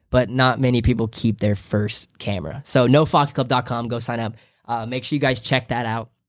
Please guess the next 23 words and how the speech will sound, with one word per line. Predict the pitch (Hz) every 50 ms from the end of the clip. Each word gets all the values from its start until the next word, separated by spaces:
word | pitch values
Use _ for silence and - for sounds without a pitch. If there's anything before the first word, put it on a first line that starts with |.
| _ _ _ _ _ - - _ _ _ _
When | 147 165 202
are | 240
you | 262 262
gonna, | 277 262 226 196 180 160 147 127 127 - _ _ _ _ _ _ _ _ _ _
when | - 139 143 147 180
are | 226
you, | 247 160 143 135 -
when | 139 160 190
are | 233
you | 240 226 190
actually | 165 180 - - 196
planning | 147 - - 151 160 175 175
on, | 165 151
like, | 151 143 120
leaving? | 113 113 113 123 143 170 147 123 104 -
Like, | 104 113 120
what's | 123 147 151 -
your | 214 220
actual | 165 156 156 - - 180 165 143 123 107
life | 123 123 127 135 135 - -
plan | - - 135 143 139 127
then | 107 104 -
now? | - - 98 98